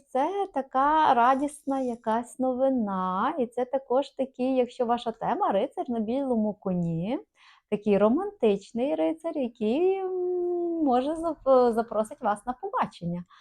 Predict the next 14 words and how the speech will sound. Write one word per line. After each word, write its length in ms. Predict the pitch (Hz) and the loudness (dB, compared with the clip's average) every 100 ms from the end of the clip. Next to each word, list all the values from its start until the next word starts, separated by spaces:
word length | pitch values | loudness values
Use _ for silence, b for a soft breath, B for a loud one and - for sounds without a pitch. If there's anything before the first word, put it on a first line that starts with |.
| B B B | B B B
А, 220 | 202 202 | -2 0
рицар, 360 | 196 208 214 311 | 2 0 0 -2
який 240 | 302 254 | -2 -4
появиться 520 | 262 254 220 254 269 262 | -2 2 2 0 -2 0
у 80 | |
вашому 540 | 233 214 214 262 277 269 | 2 0 -2 -6 -2 0
житті, 560 | 277 285 _ 208 240 - | -2 -4 _ 0 0 0
або 280 | 190 190 247 | 0 6 6
ви 400 | 214 190 170 233 | 6 4 4 0
цей 360 | - 240 247 | -2 0 2
рицар, 560 | 240 226 226 - 269 302 | 2 0 -2 -2 -4 -2
молода 640 | 208 190 185 185 185 185 | -4 -2 0 0 0 -2
людина, 520 | 202 240 214 185 190 | -4 -4 -2 -2 -4
яка 580 | 262 233 202 170 170 254 | -4 -4 -6 -12 -8 -8